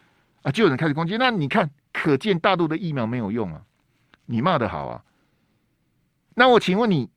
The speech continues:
以色列的疫情爆发，那就表示B N T疫苗没有用啊，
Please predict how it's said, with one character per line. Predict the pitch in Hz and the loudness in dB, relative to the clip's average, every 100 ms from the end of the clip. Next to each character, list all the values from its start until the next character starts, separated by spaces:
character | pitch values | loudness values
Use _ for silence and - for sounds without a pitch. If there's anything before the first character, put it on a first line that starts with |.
| _ | _
以 | 165 151 | 0 0
色 | - 254 | 4 4
列 | 247 | 4
的 | 202 196 | 2 2
疫 | 233 | 0
情 | - 175 | 0 0
爆 | 220 180 | 4 4
发， | 175 | 4
那 | 185 190 | 2 2
就 | 170 | 2
表 | 143 | 0
示 | 117 175 143 _ _ _ - | 0 -4 -6 _ _ _ -2
B | 185 | 0
N | 180 | 0
T | 175 | 0
疫 | 175 | -2
苗 | 147 117 | -2 0
没 | 117 | 0
有 | 110 | -2
用 | 113 101 | -2 -4
啊， | 80 69 | -6 -12